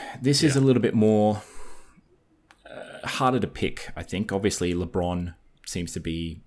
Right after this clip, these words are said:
Speaker 1: there for pretty much all of us, as is,
Speaker 2: Mm-hmm.
Speaker 1: uh, Mister Luka Doncic. But I see you, Jono, have picked what I assume is Damian Lillard.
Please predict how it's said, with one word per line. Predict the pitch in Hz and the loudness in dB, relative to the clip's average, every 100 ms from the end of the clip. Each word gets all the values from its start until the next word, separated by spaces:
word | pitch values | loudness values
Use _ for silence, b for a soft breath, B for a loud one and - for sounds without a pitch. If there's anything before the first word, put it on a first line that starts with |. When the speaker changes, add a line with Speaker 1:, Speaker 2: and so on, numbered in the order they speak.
| - | -18
Speaker 1:
there | 95 85 82 | -12 -10 -10
for | - | -10
pretty | 98 85 | -8 -8
much | 78 - | -8 -8
all | 95 87 | -8 -8
of | 85 | -6
us, | 85 - | -8 -6
as | 82 82 82 | -8 -8 -8
is, | 80 110 104 | -6 -4 -4
Speaker 2:
Mm-hmm. | 123 156 B B B - | -6 -8 B B B -12
Speaker 1:
uh, | 82 80 82 - | -10 -8 -10 -10
Mister | 92 - 85 82 | -10 -6 -6 -6
Luka | 87 90 85 | -6 -6 -4
Doncic. | 80 90 90 85 - - | -2 0 0 -2 -2 -4
But | 85 80 B B B B B B B - | -2 -2 B B B B B B B 0
I | |
see | 120 - 202 | 2 4 4
you, | 131 104 143 | 6 6 6
Jono, | 143 95 73 78 | 4 -2 -2 -2
have | 85 82 | -4 -4
picked | - 92 - - - | -4 -6 -6 -10 -8
what | 101 95 | -6 -4
I | 90 | -2
assume | 90 - - 143 76 92 - | -2 -2 0 0 0 -4 -6
is | 92 90 87 | -6 -6 -6
Damian | - 95 85 | -4 -4 -4
Lillard. | 85 107 - | -4 -6 -6